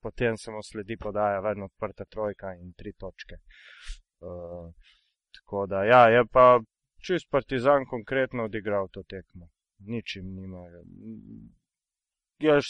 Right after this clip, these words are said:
če bi bil njihov trener, bi jih samo pohvalil na koncu za res fanatično obrambo do tiste tretje četrtine.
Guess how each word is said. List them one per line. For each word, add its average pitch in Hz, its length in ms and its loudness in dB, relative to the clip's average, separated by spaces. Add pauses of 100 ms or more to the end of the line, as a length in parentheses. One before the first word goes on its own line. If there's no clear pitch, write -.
(120)
če - 200 -8
bi 127 140 -6
bil 127 140 -2
njihov 127 320 -4
trener, 113 400 -4
bi 104 100 -8
jih 101 120 -10
samo 98 280 -14
pohvalil 95 540 -6
na 82 140 -16
koncu 87 480 -12
za 87 280 -18 (760)
res 101 340 -10
fanatično 107 760 -4
obrambo 107 680 0
do 95 460 -6 (380)
tiste - 380 -16
tretje 107 440 -6
četrtine. 117 720 -6